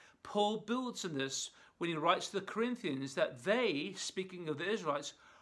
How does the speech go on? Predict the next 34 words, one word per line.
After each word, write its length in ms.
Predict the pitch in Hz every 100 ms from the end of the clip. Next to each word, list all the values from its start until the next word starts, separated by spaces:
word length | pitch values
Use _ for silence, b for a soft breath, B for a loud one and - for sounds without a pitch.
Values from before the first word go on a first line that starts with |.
| B
were 100 | - -
all 280 | 190 196 233
baptized 800 | - 220 - - 175 165 160 160
in 80 | 156
Moses 840 | 151 180 214 196 127 131 - - - B B B B
in 160 | 175 170
the 80 | 156
cloud 720 | - - 220 190 131 143 - - b b -
and 120 | 151
in 100 | 160
the 100 | 160
sea. 480 | 151 - - 202 143
And 100 | 147
so 120 | 180
there's 200 | 214 214
a 60 | 196
sense 460 | - - 302 330
there, 160 | - 160
isn't 180 | 160 196
there, 180 | 180 175 B B
for 140 | - 196
the 80 |
Christian 500 | 208 - 165 - 190
life. 260 | 196 214 139
We 380 | 156 175 240 269
are 100 | 214
baptized, 760 | - 180 - - 135 131 175 165
not 180 | 180 156
in 140 | 139
Moses, 440 | 180 269 262 156
but 200 | - 165
we 160 | 160 196
are 40 |
baptized 880 | 156 147 - - 226 180 139 143 -